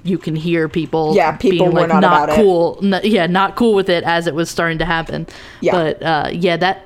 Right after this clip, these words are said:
Speaker 1: that's even
Speaker 2: No, the
Speaker 1: crazier
Speaker 2: fact that
Speaker 1: to
Speaker 2: they
Speaker 1: me.
Speaker 2: were so cool with it that they cleaned up after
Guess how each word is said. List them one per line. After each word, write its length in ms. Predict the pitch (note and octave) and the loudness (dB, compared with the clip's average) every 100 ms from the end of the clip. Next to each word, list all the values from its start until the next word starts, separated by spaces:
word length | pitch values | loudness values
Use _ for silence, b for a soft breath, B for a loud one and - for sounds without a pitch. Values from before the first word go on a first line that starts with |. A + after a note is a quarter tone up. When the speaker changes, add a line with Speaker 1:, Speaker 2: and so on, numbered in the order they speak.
| - | -6
Speaker 1:
that's 300 | F#3 G#3+ D4 | -2 0 0
even 220 | C#4 G3 | 0 -2
Speaker 2:
No, 40 | |
the 760 | - - - - _ _ _ - | -6 -20 -20 -20 _ _ _ -12
Speaker 1:
crazier 440 | - G3 G3+ G3 | -6 2 4 4
Speaker 2:
fact 300 | G3 A#3+ B3+ | 4 2 0
that 80 | F#3+ | -2
Speaker 1:
to 40 | F3 | 0
Speaker 2:
they 120 | - | 2
Speaker 1:
me. 60 | |
Speaker 2:
were 100 | B3+ | 2
so 260 | - B3+ A#3 | 0 0 0
cool 200 | B3 B3+ | 0 0
with 140 | B3+ C4 | 0 0
it 120 | A#3 | -4
that 140 | C4 | -4
they 140 | G3+ G3 | -2 -2
cleaned 400 | - G3 G3+ G3+ | -2 -2 -2 0
up 180 | F#3 - | 0 0
after 680 | E3 E3 - F#3 E3+ D#3+ | -2 -2 -2 0 0 -2